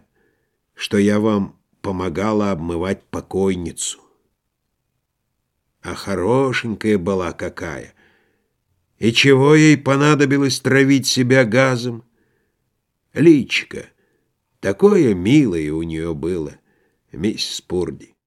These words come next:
«Пожалуй, что и хорошенькая», — сказала миссис Пурди, соглашаясь, но не без критики.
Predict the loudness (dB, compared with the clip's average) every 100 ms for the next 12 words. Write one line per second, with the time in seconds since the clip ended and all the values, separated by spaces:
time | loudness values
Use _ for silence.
0 | _ _ _ _ _ _ _ _ _ _
1 | _ _ _ _ _ _ _ _ _ -12
2 | -10 -6 -6 -6 -8 -10 -8 -8 -8 -12
3 | -10 -10 -10 -12 -16 -18 -14 -12 -10 -10
4 | -8 -6 -6 -6 -6 -8 -10 -6 -2 0
5 | 0 -4 -6 _ _ _ _ _ -8 -6
6 | -4 -4 -2 -2 -2 -6 -4 -2 0 0
7 | 0 0 -4 -2 2 2 0 -8 -18 _